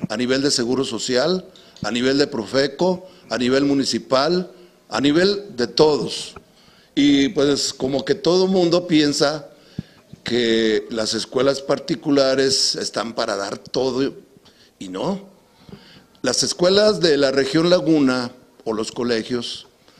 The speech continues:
tenemos las colegiaturas más bajas de toda la República. Es muy importante dar a conocer que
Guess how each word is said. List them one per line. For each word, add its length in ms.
tenemos 380
las 160
colegiaturas 1160
más 460
bajas 380
de 80
toda 240
la 100
República. 680
Es 500
muy 220
importante 840
dar 160
a 100
conocer 560
que 340